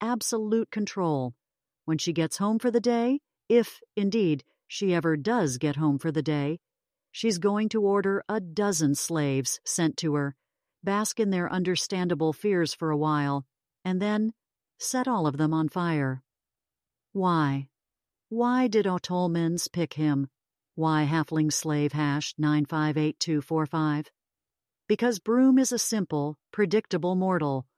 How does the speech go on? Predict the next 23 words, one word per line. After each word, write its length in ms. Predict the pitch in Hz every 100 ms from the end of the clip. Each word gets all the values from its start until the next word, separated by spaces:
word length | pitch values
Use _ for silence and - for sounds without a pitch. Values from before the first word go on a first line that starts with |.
| _ _ -
who 120 | 214
will 160 | 202 175
do 260 | 208 208
something 480 | 202 208 190 190 170
predictable 640 | 202 214 254 175 151 165
in 80 | 165
the 80 | 170
future, 580 | 202 185 - 151 131 - _ _ -
if 140 | 170
Aspexia 840 | 160 - 180 156 - 156 139 143
had 240 | 143 160 143
to 80 |
guess. 500 | 147 175 143 - - - _ _ _ _ _ _ _ _ 139
All 180 | 135 131
right. 340 | 151 143 135 _ _ _ _ _ -
Aspexia 760 | 170 - 220 226 - 214 196 190
will 160 | 190
not 260 | 190 233 -
modify 580 | 208 202 185 180 160 156
her 220 | 151 160
predictable 720 | - 175 147 233 202 170 165
initial 340 | 160 165 - 151
plans 560 | - 208 180 151 151